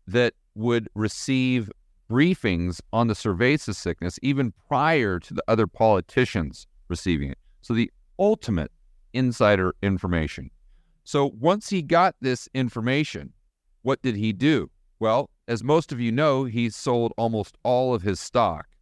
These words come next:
Uh, it says here that, uh, this same day he sold a hundred ten thousand, but overall he sold, I think, well over a million dollars, maybe even over two million dollars of stock. And again, this was January, February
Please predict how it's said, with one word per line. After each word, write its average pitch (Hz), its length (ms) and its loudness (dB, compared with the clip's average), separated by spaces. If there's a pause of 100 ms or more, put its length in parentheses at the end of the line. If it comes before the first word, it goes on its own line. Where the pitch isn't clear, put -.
(160)
Uh, 95 60 -6
it 101 320 -2
says 131 280 0
here 113 420 0
that, 95 300 -2
uh, 98 200 2
this 113 180 -2
same 113 340 0
day 104 320 2
he 95 100 -4
sold 101 220 0
a 90 40 2
hundred 95 280 -2
ten 95 180 0
thousand, 90 340 2 (240)
but 110 160 -6
overall 113 640 2 (140)
he 110 160 -2
sold, 107 500 0 (100)
I - 60 -6
think, 113 280 -2
well 123 460 2
over 98 280 2
a 87 40 0
million 87 400 0
dollars, 76 460 -4
maybe 113 280 0
even 101 200 0
over 95 280 2
two - 260 -2
million 85 420 2
dollars 80 640 -2 (580)
of 92 140 0
stock. - 580 2 (800)
And 107 160 2
again, 101 300 2
this 87 140 -6
was 85 120 -4
January, 98 500 2
February 82 720 0